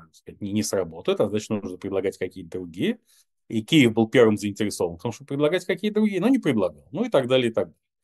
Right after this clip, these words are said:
Или вот бесконечный разговор о том, что, ну, с Кипром ситуация чуть более благоприятная, потому что Эрдоган явно не хочет войны в Европе как раз, он не хочет на этой ноте завершать свое правление.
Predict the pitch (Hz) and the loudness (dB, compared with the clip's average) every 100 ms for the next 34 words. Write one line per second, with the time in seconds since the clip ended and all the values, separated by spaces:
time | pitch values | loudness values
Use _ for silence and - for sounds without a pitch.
0 | _ _ - 117 110 107 107 - 143 139 | _ _ 2 4 4 2 -2 2 4 4
1 | - 113 104 117 113 107 110 101 - 104 | 2 0 6 8 8 6 4 -2 -4 -4
2 | 98 95 101 110 110 - 139 123 113 110 | -2 -2 0 -2 -2 -6 -4 2 2 2
3 | - 110 - - 101 104 98 98 98 - | 4 2 2 -10 -2 -2 0 -2 -4 2
4 | 107 101 - 92 - 92 - 101 92 101 | 4 4 2 -10 -8 -10 -4 -2 2 2
5 | 98 95 90 _ - - _ 120 127 104 | 4 2 2 _ -20 -20 _ 4 4 6
6 | 104 107 107 95 - 98 95 95 90 98 | 2 2 0 -4 -2 -2 -2 -4 -6 2
7 | 98 90 - 85 - 85 - 92 90 87 | 2 0 -6 -10 -6 -10 -8 -12 -10 -8
8 | 85 - 92 85 95 95 82 87 85 92 | -8 -8 -8 -6 -6 -10 -10 -12 -8 -8
9 | - 92 - 90 98 98 92 85 82 | -4 -6 -4 -8 -4 -4 -4 -10 -14